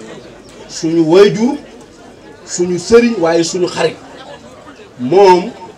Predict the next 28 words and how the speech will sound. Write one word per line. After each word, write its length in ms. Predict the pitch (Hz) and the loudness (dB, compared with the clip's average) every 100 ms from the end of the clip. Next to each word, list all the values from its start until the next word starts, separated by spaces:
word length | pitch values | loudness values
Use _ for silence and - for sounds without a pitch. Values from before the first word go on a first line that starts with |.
| - | -10
dama 120 | 170 | -4
leen 120 | 185 | -4
di 100 | 175 | -2
nettali 360 | 170 165 160 143 | -4 -4 -8 -8
tuuti, 300 | 175 180 139 - - - - - - - - | -2 -4 -4 -16 -20 -20 -20 -20 -20 -20 -8
te 80 | 139 | -2
li 100 | 180 | 0
ma 100 | 208 | 2
leen 180 | 208 | 0
di 100 | 185 | 0
nettali, 480 | 185 185 - 151 135 - - - - 175 | 2 0 0 -6 -8 -12 -20 -20 -20 -12
Sëriñ 320 | 196 185 180 | -2 0 0
Moustapha 440 | 180 - 180 170 151 | -4 -6 -8 -4 -2
mii, 260 | 185 131 - - - - - - - | -2 -4 -8 -20 -20 -20 -20 -20 -20
sama 300 | - 151 147 | -14 -10 -8
mag 200 | 160 165 | -6 -2
la, 220 | 175 - - - - - - - - | -2 -4 -12 -20 -20 -20 -20 -20 -14
ñoo 160 | 131 139 | -8 -2
bokk 200 | 185 185 | -2 -2
waajur. 300 | 165 120 110 - - - - - - - - - - 127 135 | -4 -6 -12 -18 -20 -20 -20 -20 -20 -20 -20 -20 -20 -18 -8
Rus 320 | 247 294 - 175 | -6 -6 -6 -4
naa 220 | 165 - | -4 -4
wax 260 | 143 175 170 | -2 -4 -4
lu 180 | 165 160 | -10 -8
dul 200 | 156 135 | -8 -8
dëgg 240 | 131 123 120 | -10 -10 -12
ci 80 | |
kanamam. 320 | 117 104 101 | -14 -16 -18